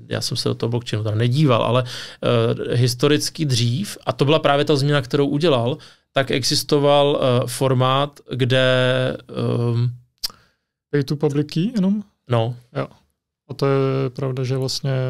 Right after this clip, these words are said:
Speaker 2: to bude ten úplně prvotní formát, že jo?
Speaker 1: No.
Speaker 2: Takže vlastně
Speaker 1: Takže když se platilo
Speaker 2: možná
Speaker 1: na, na veřejný klíč, tak, eh, tak vlastně, a to
Speaker 2: Tak je
Speaker 1: mohlo být
Speaker 2: známý.
Speaker 1: klidně vytěžený, tak je známý.
Speaker 2: Jo.
Speaker 1: Jestli tam ty coiny, jestli so-, jaký, jaký
Speaker 2: Mhm.
Speaker 1: je zůstatek na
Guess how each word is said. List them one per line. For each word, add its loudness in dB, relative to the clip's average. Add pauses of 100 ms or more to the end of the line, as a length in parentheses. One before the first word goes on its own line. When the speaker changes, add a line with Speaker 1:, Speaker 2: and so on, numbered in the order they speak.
(140)
Speaker 2:
to -6
bude 2
ten 0
úplně -2
prvotní 0
formát, -4
že -10
jo? -6 (160)
Speaker 1:
No. 0 (400)
Speaker 2:
Takže -4
vlastně -2
Speaker 1:
Takže 2
když 2
se 2
platilo 2
Speaker 2:
možná 2
Speaker 1:
na, 0
na 2
veřejný 2
klíč, -4 (340)
tak, -2
eh, 2 (180)
tak -2
vlastně, 2 (1200)
a 0 (340)
to 4
Speaker 2:
Tak 4
je 2
Speaker 1:
mohlo 4
být 6
Speaker 2:
známý. 4
Speaker 1:
klidně 4
vytěžený, 2
tak -2
je 0
známý. 0
Speaker 2:
Jo. -4
Speaker 1:
Jestli 0
tam 0
ty 0
coiny, 2
jestli 2
so-, 0 (360)
jaký, -2
jaký 0
Speaker 2:
Mhm. 4
Speaker 1:
je 4
zůstatek -2
na 0